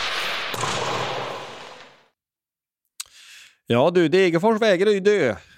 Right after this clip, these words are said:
Eh, de gnetar till sig en pinne borta mot Halmstad. Noll noll. <laughs> Det,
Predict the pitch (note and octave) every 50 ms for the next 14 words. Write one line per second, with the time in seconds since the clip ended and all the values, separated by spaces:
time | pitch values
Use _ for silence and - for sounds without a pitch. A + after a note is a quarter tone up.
0 | _ _ _ - C3 B2+ B2+ D3 D#3 E3 E3+ E3 D3+ F#3 F#3 F#3+ F#3+ F3+ F3+ -
1 | F#3 G3 G#3 G3 - - F#3+ F3+ F3 F3 F3+ E3+ D#3+ C3+ D#3+ D3+ D3+ D#3 E3 D#3+
2 | D#3+ D#3 C#3+ - D#3+ D3+ D3 B2 C#3 C#3 D3 D3+ C#3+ C3 - - A#2 G#2+ F#2+ -
3 | - _ _ _ _ _ _ _ _ _ _ _ _ _ _ _ _ _ _ _
4 | _ _ _ _ _ _ - A2+ A2+ A2+ G#2+ F#2+ F2+ E2+ E2+ F2 - - _ _
5 | _ _ _ _ _ _ _ _ _ _ - D3+ - - - - - - - A2+
6 | G#2+ A2 - - A#2+ -